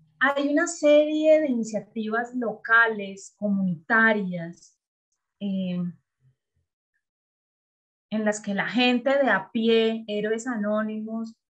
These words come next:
se han echado al hombro cómo le damos una salida comunitaria a este conflicto que nos afecta acá y que en Bogotá no ven.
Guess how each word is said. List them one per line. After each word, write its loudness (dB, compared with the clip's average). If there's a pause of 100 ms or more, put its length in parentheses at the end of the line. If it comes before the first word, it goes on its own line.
(140)
se -10
han -4
echado 0
al -4
hombro -2 (300)
cómo 0 (160)
le -4
damos 2
una -6
salida -10
comunitaria -8
a -8
este -16
conflicto -12
que -12
nos -8
afecta -12
acá -4
y -6
que -6
en 2
Bogotá -2
no -4
ven. -4